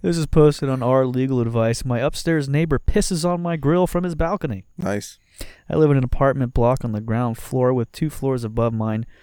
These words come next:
Speaker 1: The block is set up so that each apartment above the ground floor has a balcony occupying the same vertical space.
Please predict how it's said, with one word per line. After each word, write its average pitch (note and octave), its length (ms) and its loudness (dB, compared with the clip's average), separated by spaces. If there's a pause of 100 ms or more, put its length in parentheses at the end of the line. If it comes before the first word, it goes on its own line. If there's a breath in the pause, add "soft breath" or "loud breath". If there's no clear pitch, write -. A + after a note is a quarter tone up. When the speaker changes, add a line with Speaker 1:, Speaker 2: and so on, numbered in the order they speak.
(200 soft breath)
Speaker 1:
The B2+ 80 -10
block D3 300 2
is B2 80 -2
set C3 240 -2
up C3+ 120 -4
so - 140 -4
that A2+ 140 -2
each C3+ 180 -4
apartment C3 440 -2
above A#2 220 0
the A2+ 60 -4
ground A#2 340 0
floor C3 200 0
has B2 160 0
a G#2+ 60 -2
balcony A2+ 460 0
occupying A#2 420 -2
the A2 60 -4
same B2+ 260 -4
vertical B2 320 0
space. - 420 -2